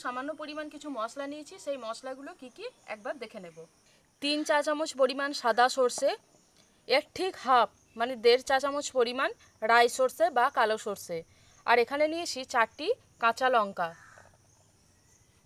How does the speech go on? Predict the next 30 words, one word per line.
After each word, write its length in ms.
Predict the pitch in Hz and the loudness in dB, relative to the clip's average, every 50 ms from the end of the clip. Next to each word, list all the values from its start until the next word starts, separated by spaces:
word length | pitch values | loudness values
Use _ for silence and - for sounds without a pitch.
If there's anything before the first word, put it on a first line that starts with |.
| _ _ _ _ _ _ _ _ _ - | _ _ _ _ _ _ _ _ _ -10
আর 80 | 233 240 - - 247 269 | -10 -10 -10 -12 -14 -12
ইলিশ 220 | 262 330 370 - - 349 | -12 -12 -14 -10 -6 -6
মাছ 140 | 349 339 339 311 294 | -6 -6 -6 -4 -4
রান্নার 280 | 269 269 277 302 311 311 - | -4 -4 -4 -8 -10 -12 -12
সময় 240 | 320 320 302 277 262 - 240 | -12 -10 -10 -10 -10 -10 -10
অন্য 140 | 254 277 285 294 285 - | -8 -8 -8 -8 -8 -8
কোনো 160 | 269 269 277 277 262 | -8 -8 -6 -6 -6
লঙ্কা 280 | 240 233 226 202 214 220 208 | -6 -6 -8 -10 -14 -16 -16
নয়, 140 | 196 185 190 - | -16 -18 -18 -16
শুধুমাত্র 360 | 254 262 277 285 285 - 294 302 285 - | -14 -12 -10 -10 -12 -10 -10 -10 -8 -8
কাঁচা 200 | 233 220 - 247 247 247 | -8 -8 -8 -8 -8 -8
লঙ্কাই 300 | 233 226 226 247 277 277 262 | -8 -10 -8 -10 -8 -6 -6
ব্যবহার 260 | 220 208 226 226 214 214 | -8 -8 -10 -12 -12 -14
করতে 160 | 208 190 _ 208 208 | -18 -20 _ -16 -16
হবে। 140 | 196 190 190 - 214 | -16 -16 -14 -12 -12
কাঁচা 220 | 214 214 254 262 262 | -12 -10 -10 -8 -8
লঙ্কার 260 | 269 269 277 277 285 277 _ | -8 -8 -8 -10 -10 -10 _
ফ্লেভারই 360 | 247 240 240 262 262 269 277 277 | -10 -10 -8 -8 -10 -12 -12 -12
কিন্তু 180 | 285 277 269 269 240 220 | -14 -14 -14 -14 -18 -16
ইলিশ 180 | 208 233 247 - 269 | -18 -18 -18 -16 -16
মাছের 220 | 262 262 - 254 - | -16 -16 -18 -16 -14
টেস্টকে 340 | 220 220 240 - _ - 269 247 - 208 | -14 -14 -14 -14 _ -12 -10 -8 -8 -8
আরও 120 | 220 - 226 196 202 | -8 -10 -12 -14 -16
বেশি 200 | 208 208 - 277 247 226 | -16 -14 -16 -12 -10 -8
বাড়িয়ে 260 | 196 190 196 185 165 | -10 -8 -10 -14 -18
দেবে। 160 | 170 160 160 160 165 _ _ _ _ _ _ 233 240 | -18 -18 -20 -20 -20 _ _ _ _ _ _ -10 -10
এখন 160 | 247 - 320 330 349 | -10 -8 -10 -10 -12
এই 60 | 302 - | -12 -12
তিনটি 320 | 285 277 277 285 294 302 262 254 311 - - - _ _ _ _ _ - 214 | -10 -10 -10 -10 -10 -12 -14 -14 -16 -20 -20 -20 _ _ _ _ _ -12 -12
একসাথে 320 | 240 - - 262 247 - | -12 -10 -12 -12 -12 -10